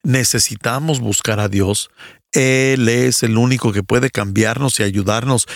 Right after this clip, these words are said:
Él es el único que tiene fuerza sustentadora. Sí necesitamos buscar, pero no dentro de nosotros, sino afuera, a nuestro Creador,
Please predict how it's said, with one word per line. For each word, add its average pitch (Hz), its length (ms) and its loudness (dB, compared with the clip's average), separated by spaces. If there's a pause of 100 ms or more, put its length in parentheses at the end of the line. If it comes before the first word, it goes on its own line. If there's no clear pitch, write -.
(180)
Él 185 440 2
es 160 360 2
el 131 140 2
único 156 360 2
que 117 120 2
tiene 151 340 0
fuerza 151 420 0
sustentadora. 120 880 0 (360)
Sí 247 400 2
necesitamos 120 800 -2
buscar, 113 460 -2 (280)
pero 117 180 2
no 127 200 2
dentro 113 360 0
de 98 120 0
nosotros, 101 680 -2 (240)
sino 131 380 2
afuera, 113 640 -2 (240)
a 135 140 -2
nuestro 131 360 0
Creador, 101 640 0